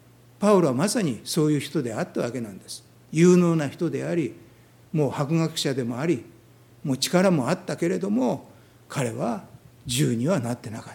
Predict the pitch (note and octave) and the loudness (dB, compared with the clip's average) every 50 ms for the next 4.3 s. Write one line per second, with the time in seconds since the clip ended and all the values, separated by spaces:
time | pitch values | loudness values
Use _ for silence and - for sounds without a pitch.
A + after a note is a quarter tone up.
0 | - - - - - - - - - - - - - - - - - - - - | -20 -20 -20 -20 -20 -20 -20 -20 -20 -20 -20 -20 -20 -20 -20 -20 -20 -20 -20 -20
1 | - - - - - - - - - - F3+ E3 D#3 - D3 C#3 D3+ D3+ C#3+ - | -20 -20 -20 -20 -20 -12 -4 -2 2 4 6 6 6 4 2 4 4 2 2 2
2 | C#3+ B2+ C3 B2 B2 B2 B2+ B2 A#2+ B2+ B2 - - - G#3+ A3+ A3+ G#3 - - | -2 -2 -2 -2 -4 -4 -4 -4 -6 -8 -8 -10 -10 -6 -6 -6 -6 -6 -8 -14
3 | - - - - - - - - - - - - - D3+ B2+ - C3+ B2+ C3+ D3+ | -20 -20 -20 -20 -20 -20 -20 -20 -20 -16 -10 -6 -4 -4 -2 -2 -4 -4 -6 -6
4 | - G3+ G3 F3 A#2 | -4 -4 -4 -4 -6